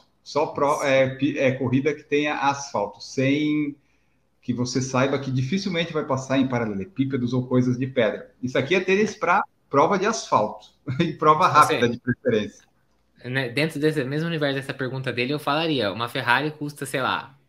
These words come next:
Speaker 2: dez milhões de reais. É um carro que você não consegue no supermercado e mal passa numa lombada. Vale dez milhões de reais?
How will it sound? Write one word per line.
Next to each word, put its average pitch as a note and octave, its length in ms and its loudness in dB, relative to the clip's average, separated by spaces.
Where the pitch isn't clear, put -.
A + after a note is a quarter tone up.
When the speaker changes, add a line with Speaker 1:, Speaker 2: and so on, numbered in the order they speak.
Speaker 2:
dez D3 280 -2
milhões D3+ 300 -4
de C#3+ 60 -8
reais. G#2 460 -4
É A2 80 -8
um A#2+ 200 -8
carro C3 160 2
que C3 60 -10
você C3 80 -6
não D3 100 -4
consegue D#3 320 -2
no D3+ 80 -4
supermercado C3+ 640 0
e D#3+ 60 -4
mal D#3 220 -2
passa D#3+ 240 0
numa D#3 180 -4
lombada. C3+ 420 -2
Vale C#3 280 0
dez A#2 220 -6
milhões G#2+ 300 -10
de G2+ 60 -14
reais? B2+ 360 -4